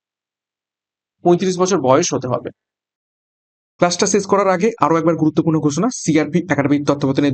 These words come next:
দুখানা গুরুত্বপূর্ণ ব্যাচ কোর্স, পুলিশ এসআই পরীক্ষার জন্য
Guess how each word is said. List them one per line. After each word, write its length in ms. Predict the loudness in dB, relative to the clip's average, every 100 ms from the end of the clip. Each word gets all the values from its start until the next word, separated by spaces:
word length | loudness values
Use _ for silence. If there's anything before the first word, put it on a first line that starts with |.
| 0
দুখানা 280 | 0 0 0
গুরুত্বপূর্ণ 420 | 0 0 -2 0 0 -2 -8 -4 -2
ব্যাচ 160 | 0 0
কোর্স, 160 | -2 -4 -10 _ _ _ _
পুলিশ 220 | 0 0 0 -6
এসআই 280 | -4 -2 0
পরীক্ষার 360 | -2 0 -2
জন্য 180 | 0 -2